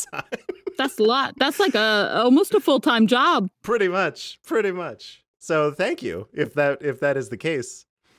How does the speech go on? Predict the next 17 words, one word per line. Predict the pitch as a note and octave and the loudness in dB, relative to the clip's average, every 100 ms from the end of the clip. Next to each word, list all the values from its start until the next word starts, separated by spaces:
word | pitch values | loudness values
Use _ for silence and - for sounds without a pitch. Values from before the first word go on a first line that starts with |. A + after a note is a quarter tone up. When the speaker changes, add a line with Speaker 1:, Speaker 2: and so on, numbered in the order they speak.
| _ _ _ _ | _ _ _ _
Speaker 1:
Uh, | B2 B2 B2 B2 B2 - | -2 0 0 0 -4 -6
and | D3 F3 | -6 -2
then | |
I | G3+ | -2
have | E3+ F3 F3 D3+ | -4 -4 -6 -8
just | F3+ - | -10 -6
one | D#3 | -4
other | D3 C3 | -4 -4
cool | B2 B2+ | -6 -6
thing | A2 A2+ G2+ | -6 -6 -8
here, | G2 G2 F#2 F#2+ _ | -10 -10 -10 -12 _
which | - G#2 _ - | -14 -14 _ -12
I | G2 | -12
think, | - G2 F#2+ - _ - | -10 -12 -12 -18 _ -14
uh, | D2 A1 A1 - _ _ | -12 -10 -12 -16 _ _
season | - F3 D3+ C3+ | -14 -12 -8 -8
two, | A2+ - D#3 F2+ D#2+ E3 | -8 -8 -6 -6 -8 -12